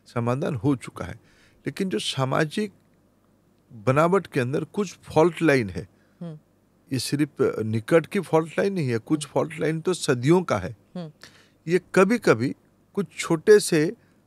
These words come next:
Speaker 1: चिंगारी एक बड़ा रूप ले लेता है। अभी तो मणिपुर को अगर मैं घटना करके करूं,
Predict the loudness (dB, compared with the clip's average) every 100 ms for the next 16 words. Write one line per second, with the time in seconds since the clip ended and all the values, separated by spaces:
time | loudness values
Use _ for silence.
0 | _ -2 0 2 2 2 0 -6 _ _
1 | -4 0 2 6 6 4 0 0 2 6
2 | 6 4 -2 -10 -10 -18 _ _ _ _
3 | _ 2 2 0 0 2 0 -2 -4 -2
4 | -2 0 -2 0 -2 -4 -4 -6 -4 -6
5 | -4 -6 -6 -12 -8 -8